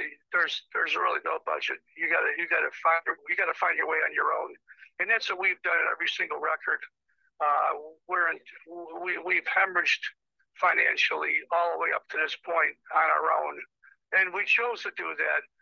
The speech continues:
uh, because that's the way it is nowadays. Uh, and I think for all band, all the bands, unless, unless you're a huge band, sold millions of records, uh, you,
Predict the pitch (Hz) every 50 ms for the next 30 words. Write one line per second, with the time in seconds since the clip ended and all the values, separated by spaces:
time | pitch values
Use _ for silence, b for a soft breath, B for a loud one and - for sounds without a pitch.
0 | _ _ _ _ _ - 151 151 147 151 - - - - - - 156 - - -
1 | - - - 165 - 170 165 - 170 175 165 - - 160 160 160 156 147 - 156
2 | 147 - - - - 156 143 143 147 135 127 - _ _ _ - - - - -
3 | 170 170 - - - - 208 185 180 - - 170 165 170 175 180 180 175 - -
4 | 165 165 160 156 - 185 - - 180 180 185 175 - 170 156 143 151 165 185 202
5 | - - - 170 - 165 175 185 185 - - - - 170 - 165 180 185 180 175
6 | - 180 175 165 156 - - 180 165 156 160 175 175 165 156 156 160 165 165 160
7 | - - 180 - - - _ B B B B B B B B B - 147 147 147
8 | - - - - - - -